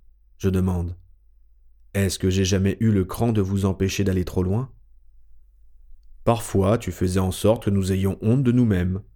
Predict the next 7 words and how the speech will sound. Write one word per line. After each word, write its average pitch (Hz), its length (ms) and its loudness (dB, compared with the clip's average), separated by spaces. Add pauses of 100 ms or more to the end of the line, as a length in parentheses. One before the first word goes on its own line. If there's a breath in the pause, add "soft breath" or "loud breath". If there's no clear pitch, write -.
(420)
me 98 120 2
répond 95 280 0
Sirius 98 640 0 (420)
avec 104 360 2
une 98 100 2
affection 98 560 -2
intemporelle. « 87 760 -4